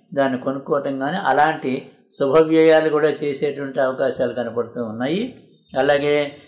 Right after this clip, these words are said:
విద్యార్థులకి కూడా, అంటే గృహంలో శుభకార్యాలు కూడా కలిసి వస్తాయి. బంధుమిత్రుల సమాగములు కూడా జరుగుతూ ఉంటాయి. ఉద్యోగస్తులకు కూడా చాలా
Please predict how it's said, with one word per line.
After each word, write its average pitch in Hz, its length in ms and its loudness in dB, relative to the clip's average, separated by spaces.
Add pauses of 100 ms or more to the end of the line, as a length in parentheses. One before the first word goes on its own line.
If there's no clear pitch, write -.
(220)
విద్యార్థులకి 175 760 2
కూడా, 120 440 0 (360)
అంటే 143 140 0
గృహంలో 185 460 4
శుభకార్యాలు 180 720 6
కూడా 160 180 4
కలిసి 139 300 0
వస్తాయి. 190 420 0 (280)
బంధుమిత్రుల 180 960 4 (280)
సమాగములు 165 800 2
కూడా 156 260 4
జరుగుతూ 151 400 0
ఉంటాయి. 165 500 -2 (400)
ఉద్యోగస్తులకు 202 720 4
కూడా 190 180 6
చాలా 156 520 4